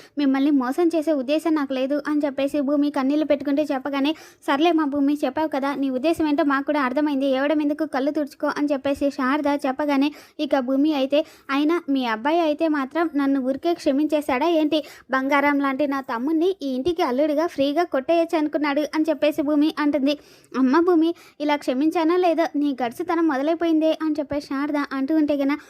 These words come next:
"ఎంతైనా నేను పెళ్లి కొడుకు అక్కయ్యను కదా అత్తయ్య గారు" అని చెప్పేసి భూమి అంటుంది. "అది కూడా నిజమేలే, ఈ పెళ్లి జరగాలి అంటే గన నీ ఇష్టం కూడా ఉండాలి, మరి నీకు ఇష్టమే కదా" అని చెప్పేసి శారద అడుగుతుంది. "అది మీరు కాదు అడగాల్సింది,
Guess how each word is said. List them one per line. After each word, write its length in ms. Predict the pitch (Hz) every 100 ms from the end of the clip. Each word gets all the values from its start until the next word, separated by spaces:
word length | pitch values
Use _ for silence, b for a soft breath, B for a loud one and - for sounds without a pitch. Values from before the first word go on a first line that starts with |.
| B -
"ఎంతైనా 400 | 254 285 359 349
నేను 260 | 330 285
పెళ్లి 280 | 349 285 294
కొడుకు 360 | 339 311 277 370
అక్కయ్యను 340 | 247 254 349 370
కదా 220 | 349 294
అత్తయ్య 240 | 262 285
గారు" 200 | 285 269 277 302
అని 100 | 294
చెప్పేసి 300 | 285 277 294
భూమి 320 | 269 285 277 269
అంటుంది. 400 | 285 277 254 285 B B B
"అది 180 | 262 302
కూడా 180 | 349 370
నిజమేలే, 560 | 330 277 311 294 269 B B -
ఈ 80 | 294
పెళ్లి 280 | 277 285
జరగాలి 480 | 311 262 269 320 320
అంటే 260 | 339 302 294
గన 160 | 294 320
నీ 200 | 277 294
ఇష్టం 240 | - 349
కూడా 220 | 311 349
ఉండాలి, 300 | 339 277 320
మరి 300 | 294 285 294 -
నీకు 240 | 269 277
ఇష్టమే 280 | 262 330 330
కదా" 280 | 349 285 294 320
అని 100 | 294
చెప్పేసి 260 | 294 294 294
శారద 340 | 285 294 285 277 -
అడుగుతుంది. 480 | 285 294 285 262 277 B B B
"అది 360 | 262 254 311 381 B -
మీరు 240 | 285 320
కాదు 300 | 320 277 294
అడగాల్సింది, 640 | 330 277 302 330 320 320 262